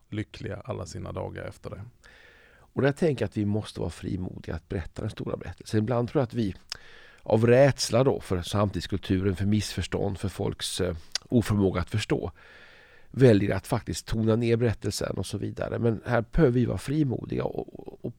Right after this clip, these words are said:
Speaker 2: och predika evangelium helt enkelt.
Speaker 1: Exakt. Och vi kanske också ännu mer behöver utveckla det som vissa teologer kallar för det dubbla lyssnandet. Karl Barth blev ju väldigt, eh, populär när, eh, och, och, eller känd för, ska jag säga,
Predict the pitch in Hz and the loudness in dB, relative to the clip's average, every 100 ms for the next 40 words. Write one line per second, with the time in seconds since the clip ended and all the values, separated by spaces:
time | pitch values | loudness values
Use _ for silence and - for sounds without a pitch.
0 | - 131 - 165 156 113 - 131 117 139 | -6 -6 0 0 0 -6 -6 -6 -4 -6
1 | 139 - - 139 120 - - - - - | -6 -4 -6 -6 -8 -10 -18 -18 -20 -20
2 | - - 117 - - 147 - - - - | -18 -10 -10 -4 -4 -4 -6 -20 -20 -20
3 | - - 139 135 - 139 - 170 156 151 | -20 -4 2 2 2 -2 2 0 0 0
4 | 147 - 135 127 156 147 127 151 135 110 | -2 -2 -2 0 0 0 2 2 2 2
5 | 110 117 117 - 131 139 - 127 113 120 | 0 0 0 -2 -6 -6 -2 -2 -2 -2
6 | 110 117 110 127 110 113 - 107 113 113 | -2 0 -2 -2 -2 -4 -6 -4 -2 0
7 | 104 101 110 107 113 98 101 117 98 98 | -2 -4 -4 -4 -4 -6 -2 -2 -2 -4
8 | 101 120 - 131 123 - - - - - | -4 -4 -6 -4 -4 -8 -12 -20 -20 -20
9 | - - - 123 110 123 123 - 117 113 | -20 -4 2 4 4 4 4 0 0 4
10 | 104 104 104 101 - 104 98 98 - _ | 4 2 0 -2 -2 -2 0 -2 -8 _
11 | - - 107 - 127 - 117 104 101 101 | -18 -14 -8 0 0 2 2 4 2 0
12 | 95 107 104 95 113 104 95 107 117 113 | -2 -4 -4 -2 -2 0 -2 -2 -2 -2
13 | - - 160 120 101 98 - 95 - 98 | -4 -2 0 0 0 -6 -6 -6 -4 -4
14 | 95 | -4